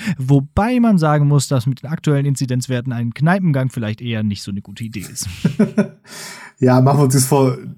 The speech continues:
Speaker 2: deutlich zu früh gefreut,
Speaker 1: Ja.
Speaker 2: ne?
Speaker 1: Das ist so ein bisschen
Speaker 2: Ein,
Speaker 1: wie das
Speaker 2: äh,
Speaker 1: gute Wetter Ende Februar. Da war auch deutlich zu früh gefreut und dann war wieder vorbei.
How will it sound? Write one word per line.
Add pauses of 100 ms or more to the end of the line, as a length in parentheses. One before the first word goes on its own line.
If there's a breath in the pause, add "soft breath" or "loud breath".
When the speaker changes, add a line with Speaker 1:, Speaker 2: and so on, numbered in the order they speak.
(120)
Speaker 2:
deutlich
zu
früh
gefreut,
Speaker 1:
Ja.
Speaker 2:
ne? (1200 loud breath)
Speaker 1:
Das
ist
so
ein
bisschen
Speaker 2:
Ein,
Speaker 1:
wie
das
Speaker 2:
äh,
Speaker 1:
gute
Wetter
Ende
Februar.
Da
war
auch
deutlich
zu
früh
gefreut
und
dann (100)
war
wieder
vorbei.